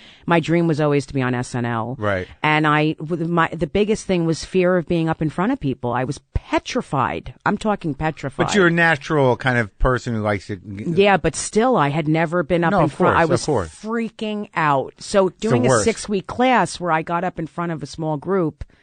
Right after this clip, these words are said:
Speaker 1: and tried out material
Speaker 2: Yeah.
Speaker 1: and at least had some jokes,
Speaker 2: Yeah.
Speaker 1: it helped a lot.
Speaker 2: Right.
Speaker 1: It did.
Speaker 2: So, and so when you got, after you saw the fear therapist,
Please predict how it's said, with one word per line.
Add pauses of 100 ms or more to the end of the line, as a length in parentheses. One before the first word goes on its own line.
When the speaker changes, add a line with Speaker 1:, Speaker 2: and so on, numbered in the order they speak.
Speaker 1:
and
tried
out
material
Speaker 2:
Yeah. (200)
Speaker 1:
and
at
least
had
some
jokes,
Speaker 2:
Yeah. (340)
Speaker 1:
it
helped
a
lot. (180)
Speaker 2:
Right.
Speaker 1:
It
did. (140)
Speaker 2:
So,
and
so
when
you
got,
after
you
saw
the
fear
therapist,